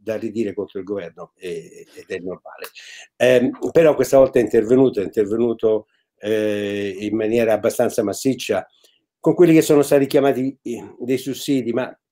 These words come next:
che cosa si poteva fare? Non si poteva fare altrimenti intervenire. Tutti i paesi sono intervenuti con i sussidi, e ben vengano questi sussidi se servono a ristorare, eh, il lavoro di persone, di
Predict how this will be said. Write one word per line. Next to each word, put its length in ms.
che 140
cosa 260
si 100
poteva 280
fare? 240
Non 180
si 140
poteva 240
fare 180
altrimenti 640
intervenire. 360
Tutti 220
i 20
paesi 300
sono 200
intervenuti 600
con 120
i 80
sussidi, 600
e 140
ben 260
vengano 440
questi 280
sussidi 480
se 140
servono 420
a 40
ristorare, 680
eh, 120
il 260
lavoro 300
di 120
persone, 580
di 180